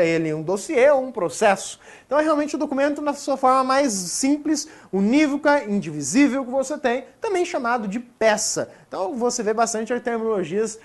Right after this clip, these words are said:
da área jurídica aqui também, justamente porque a arquivologia tem o seu pé lá junto com a área jurídica necessariamente. A juntada,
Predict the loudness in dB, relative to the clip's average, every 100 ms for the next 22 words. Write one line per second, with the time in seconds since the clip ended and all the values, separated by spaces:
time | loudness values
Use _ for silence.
0 | -20 -4 0 2 2 4 4 4 0 -2
1 | 0 0 0 -2 -4 -4 -4 -4 -4 -6
2 | -12 -16 -16 -12 -10 -8 -10 -10 -6 -6
3 | -4 -6 -6 -2 -2 -2 -8 _ _ -4
4 | -2 -4 -8 -6 -4 -4 -6 _ _ _
5 | 2 2 0 -4 0 2 0 -6 -4 2
6 | 2 2 -2 -6 -8 -6 -4 -2 -4 -6
7 | -2 0 -2 -6 -18 -20 -18 -18 -14 -2
8 | 0 0 4 6 8 6